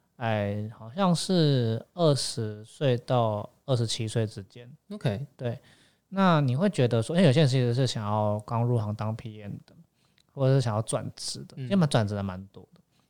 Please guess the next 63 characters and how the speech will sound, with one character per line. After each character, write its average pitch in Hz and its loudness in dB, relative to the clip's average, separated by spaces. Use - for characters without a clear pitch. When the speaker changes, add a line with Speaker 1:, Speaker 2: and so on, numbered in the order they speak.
Speaker 1:
那 220 2
你 120 6
会 143 4
对 139 2
就 120 2
是 113 -4
说， 120 2
这， 135 -10
这 139 -16
些 143 -4
想 110 -4
要 107 0
成 113 -2
为 98 -2
P 120 -6
M 107 -2
的， 107 -10
或 113 -14
者 104 -18
是 113 -18
说 104 -16
他 127 -2
的， 107 0
呃， 104 0
想 110 -8
要 131 4
往 107 0
这 123 -4
一 117 0
方 113 -4
面 104 -2
走 - -14
的 - -20
人？ - -20
Speaker 2:
嗯， 151 2
我 139 6
觉 160 8
得 208 6
应 220 6
该 226 8
说 208 4
这 208 -2
样 147 2
讲 95 -6
好 - -12
了。 - -20
P 170 6
M 117 2
in 135 2
general 151 4
term， 117 0
因 151 2
为 170 4
P 156 2
M 135 4
可 127 0
以 117 -2
有 110 -6
分 110 -8
很 104 -16
多 - -20
种 - -20
嘛。 - -20